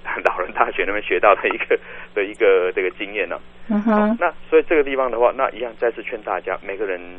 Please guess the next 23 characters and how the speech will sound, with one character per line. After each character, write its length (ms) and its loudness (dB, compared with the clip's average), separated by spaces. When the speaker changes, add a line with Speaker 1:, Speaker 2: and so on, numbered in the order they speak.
Speaker 1:
每 120 -6
个 100 -2
人 160 -4
的 120 -4
体 260 -10
质 80 -6
都 80 -4
不 220 -6
一 100 -12
样。 140 -2
Speaker 2:
是。 440 -2
Speaker 1:
啊， 140 -4
像 240 2
我 120 -4
经 160 -6
常 200 -10
有 100 -8
些 160 -4
时 80 -6
候 80 0
忘 200 -4
记 180 -12
喝， 180 -6